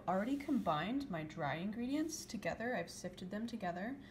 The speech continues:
which makes this whole process a lot easier. So you need some flour, salt, baking powder,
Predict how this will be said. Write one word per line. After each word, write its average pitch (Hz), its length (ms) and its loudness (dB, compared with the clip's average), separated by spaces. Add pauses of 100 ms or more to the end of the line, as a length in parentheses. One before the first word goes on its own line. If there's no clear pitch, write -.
(260)
which - 180 -8
makes 185 220 -2
this 170 120 -8
whole 170 120 -4
process 165 440 -4
a - 40 -4
lot 156 360 -2
easier. 143 480 -2
So 190 200 -2
you 170 120 2
need 170 480 0
some - 220 -4
flour, 233 640 4
salt, 214 580 0
baking 233 420 4 (100)
powder, 190 500 2